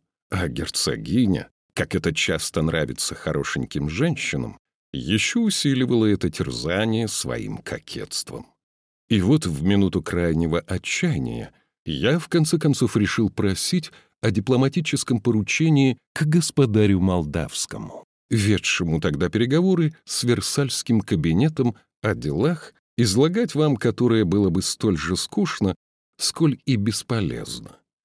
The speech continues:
И назначение я получил. Накануне отъезда я явился к герцогине. Она отнеслась ко мне менее насмешливо, чем обычно,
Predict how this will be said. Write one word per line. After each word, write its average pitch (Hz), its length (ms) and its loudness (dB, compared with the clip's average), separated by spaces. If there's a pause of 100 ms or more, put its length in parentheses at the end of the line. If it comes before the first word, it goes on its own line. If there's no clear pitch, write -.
(160)
И 101 220 4
назначение 90 1160 2
я 67 280 -4
получил. - 800 -10 (840)
Накануне 78 720 0
отъезда 135 600 0 (260)
я 156 180 4
явился 113 600 2
к 80 40 -2
герцогине. - 840 -6 (360)
Она 127 360 2
отнеслась 110 600 0
ко - 120 -2
мне 175 180 4
менее 127 520 2
насмешливо, 123 840 -4 (100)
чем 87 320 0
обычно, - 680 -6